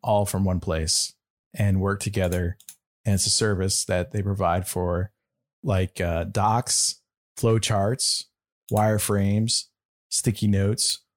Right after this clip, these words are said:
which is almost like a Kanban, uh, type, Trello type of workflow, and mind maps. Um, I, I love, I love Whimsical. Like, they, you know,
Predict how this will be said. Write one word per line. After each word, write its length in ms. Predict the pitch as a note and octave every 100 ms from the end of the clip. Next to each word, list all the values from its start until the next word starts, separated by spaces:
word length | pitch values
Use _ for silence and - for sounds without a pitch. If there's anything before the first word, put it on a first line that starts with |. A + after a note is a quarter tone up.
| _ -
which 160 | A2+
is 100 | A2+
almost 320 | A#2+ A#2 A2+
like 120 | A2+ G#2
a 60 |
Kanban, 680 | G2 A#2 A2 G#2+ G#2+ G#2 G2 - _
uh, 440 | - F#2+ F2+ F2 F2 - _
type, 280 | - G2+ F#2 _
Trello 440 | - A2 G#2 G2 F#2+
type 280 | - F#2 -
of 180 | F2+ G2+
workflow, 600 | G2+ F#2+ - F#2+ F#2+ G2 - _ _ _
and 160 | - F#2+
mind 220 | F#2 F#2
maps. 420 | F#2 D#2+ D#2 - - _ _ _ -
Um, 280 | B2 G#2 -
I, 160 | A2+ A#2 -
I 160 | A#2
love, 340 | C3 G#2 G#2+ F#2+ -
I 120 | A#2
love 240 | A#2 A2 G2
Whimsical. 420 | F#2+ F2+ F2+ F#2
Like, 200 | F2+ F#2+
they, 240 | - G2+ -
you 120 | - A2
know, 240 | F#2+ F2+